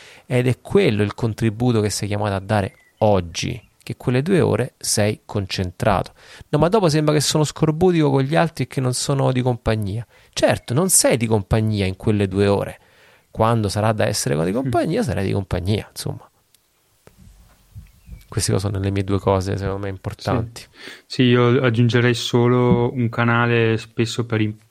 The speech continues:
Speaker 2: per educarsi a questa cosa, lo sport, gli esempi che avevamo fatto prima. E forse un parallelo un po' come le, con l'alimentazione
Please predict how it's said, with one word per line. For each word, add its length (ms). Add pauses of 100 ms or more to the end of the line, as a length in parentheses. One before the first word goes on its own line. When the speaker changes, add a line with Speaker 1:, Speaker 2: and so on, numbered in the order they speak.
(120)
Speaker 2:
per 160
educarsi 640
a 40
questa 260
cosa, 200
lo 80
sport, 640 (100)
gli 100
esempi 320
che 80
avevamo 260
fatto 300
prima. 380 (800)
E 580
forse 240
un 100
parallelo 420
un 100
po' 140
come 200
le, 300
con 160
l'alimentazione 960